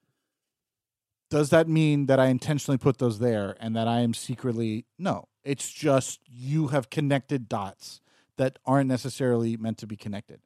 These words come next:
Um, and I go back to, that's, that's why I struggle so much with, um, I, I've taken astronomy, like, three or four times, I swear to you, in my life,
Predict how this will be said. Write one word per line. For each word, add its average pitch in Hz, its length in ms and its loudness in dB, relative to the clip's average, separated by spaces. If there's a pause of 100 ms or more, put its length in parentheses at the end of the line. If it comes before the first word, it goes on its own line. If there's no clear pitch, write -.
(400)
Um, 120 240 2
and 131 100 2
I - 20 4
go 139 120 2
back 143 240 2
to, 131 480 0
that's, 127 280 -4
that's 156 300 -2
why 156 220 2
I 131 80 2
struggle 139 300 -4
so - 140 -4
much 127 320 -2
with, 120 380 -2 (1040)
um, 110 580 -2 (380)
I, 120 100 -4 (100)
I've 135 160 -2
taken 156 220 -2
astronomy, 139 480 2
like, 107 160 -6
three 127 280 -4
or 123 60 2
four 113 200 -6
times, 107 340 -6
I 101 60 -14
swear - 340 -4
to 117 80 -2
you, 117 60 2
in 110 60 0
my 110 100 0
life, 104 400 -6